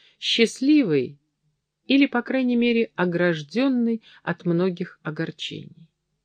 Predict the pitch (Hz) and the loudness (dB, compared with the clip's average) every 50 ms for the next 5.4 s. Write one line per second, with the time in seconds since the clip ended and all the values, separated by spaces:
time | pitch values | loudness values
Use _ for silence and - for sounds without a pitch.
0 | _ _ _ _ _ _ _ _ _ _ _ _ _ _ _ - 139 139 147 151 | _ _ _ _ _ _ _ _ _ _ _ _ _ _ _ -10 -6 -4 -4 -4
1 | - - 165 165 160 147 - - 165 160 151 - 160 156 165 175 175 - 160 151 | -2 0 0 0 0 0 -2 -4 -4 -4 -2 -2 0 0 0 0 -2 -4 -8 -8
2 | - _ 151 147 147 - - - - 156 151 _ _ - 202 208 190 160 131 113 | -8 _ -6 -6 -6 -6 -8 -8 -8 -8 -8 _ _ 0 2 2 2 2 -2 -4
3 | - - _ _ _ _ _ _ _ _ - 156 151 175 170 156 190 185 180 175 | -10 -14 _ _ _ _ _ _ _ _ 2 4 6 6 4 6 6 6 6 6
4 | 180 180 190 214 208 185 180 175 160 156 165 160 160 156 151 156 156 165 175 190 | 6 6 6 6 4 4 2 2 2 2 2 2 2 2 2 2 2 4 4 6
5 | 214 208 - - - - 151 143 | 6 4 4 0 -2 -6 -6 -6